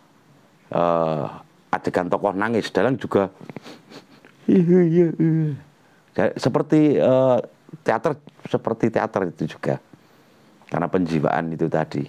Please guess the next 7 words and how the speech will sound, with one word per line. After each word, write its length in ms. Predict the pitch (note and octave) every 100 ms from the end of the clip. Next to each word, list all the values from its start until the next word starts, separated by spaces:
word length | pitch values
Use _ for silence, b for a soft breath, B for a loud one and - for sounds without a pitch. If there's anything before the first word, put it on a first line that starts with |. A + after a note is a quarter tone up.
| - -
gendeng 480 | D#2 D#2+ B2 A#2
itu 240 | F#2+ F2 F2
tadi, 320 | E2+ G2 D#2+ D2 _ b b b b b _ _ _
menjadi 400 | - D2+ D#2 D#2+
orang 240 | D#2+ D#2+ D2+
gila 400 | D#2+ E2 D#2 D2+
itu 160 | C#2+